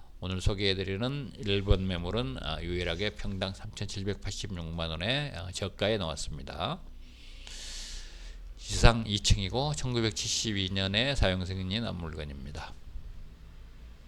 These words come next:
사십 평대 원 플러스 원 매물은 대체적으로 평당 삼천만 원 전후에서 매물이 형성되어 있습니다.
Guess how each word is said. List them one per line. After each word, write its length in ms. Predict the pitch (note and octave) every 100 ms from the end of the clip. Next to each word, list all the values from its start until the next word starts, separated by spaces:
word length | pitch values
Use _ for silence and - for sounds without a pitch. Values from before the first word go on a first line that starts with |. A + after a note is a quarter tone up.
| - - - - - - - - - - - - - - - - - - - - - - - - - - -
사십 480 | - - A#2+ D3 D#3
평대 400 | - D3+ D3 F3
원 240 | - G2+ G2+
플러스 380 | A2 G#2 -
원 240 | G2 F#2+ F#2+
매물은 640 | F2 F2 G#2 C3+ C#3 C#3+ - - - - - - -
대체적으로 560 | - F#2+ F2+ F2 G#2+
평당 640 | - B2+ A#2+ A#2+ C3 C#3 D3+
삼천만 640 | - B2 - C3 B2 A2+
원 220 | C3+ D3+
전후에서 1000 | - G#2+ F#2+ F#2+ F#2 F2 A2+ C#3+ E3+ F3+ - - - - - - -
매물이 520 | E2+ F2 G2 B2+ C3+ -
형성되어 760 | - G#2 F#2 F#2 F#2+ F2 G2+ G#2
있습니다. 600 | F2+ - - C#2+ -